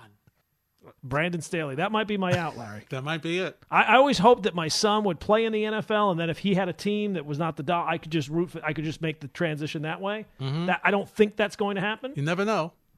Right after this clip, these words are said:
Speaker 1: Nah, I'm pretty sure.
Speaker 2: Really?
Speaker 1: I'm pretty
Speaker 2: He
Speaker 1: sure.
Speaker 2: has no interest.
Speaker 1: I think the chicken running the Dolphins has a better chance of happening at this point. Um, but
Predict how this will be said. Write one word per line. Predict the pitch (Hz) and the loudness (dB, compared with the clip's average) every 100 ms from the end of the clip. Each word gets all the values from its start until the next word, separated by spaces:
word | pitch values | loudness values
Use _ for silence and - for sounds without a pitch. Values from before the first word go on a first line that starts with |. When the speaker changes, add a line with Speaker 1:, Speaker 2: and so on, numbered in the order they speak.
| - - | -10 0
Speaker 1:
Nah, | 190 185 | 4 4
I'm | 190 | 4
pretty | 185 202 | 4 4
sure. | - 135 92 _ _ 135 | 4 -2 -8 _ _ -8
Speaker 2:
Really? | 165 180 - _ _ _ | -6 -6 -12 _ _ _
Speaker 1:
I'm | 147 151 | -8 -2
pretty | 175 143 | -2 0
Speaker 2:
He | |
Speaker 1:
sure. | 160 | 0
Speaker 2:
has | 143 | 2
no | 156 160 | 2 2
interest. | 123 165 | 2 2
Speaker 1:
I | |
think | 185 226 | 4 4
the | 190 | 4
chicken | - 233 214 170 | 4 4 4 2
running | 180 180 165 | 2 0 0
the | |
Dolphins | 160 165 165 160 | 2 2 2 0
has | 156 147 | -2 -2
a | |
better | 156 147 | -2 -4
chance | 135 160 135 | -2 -2 -2
of | |
happening | 143 143 143 123 | -2 -2 -4 -8
at | |
this | 123 117 | -12 -12
point. | - 117 104 _ | -10 -12 -14 _
Um, | 143 131 127 123 120 _ _ _ _ _ _ _ - _ | -14 -12 -12 -12 -14 _ _ _ _ _ _ _ -20 _
but | 147 143 | -2 -2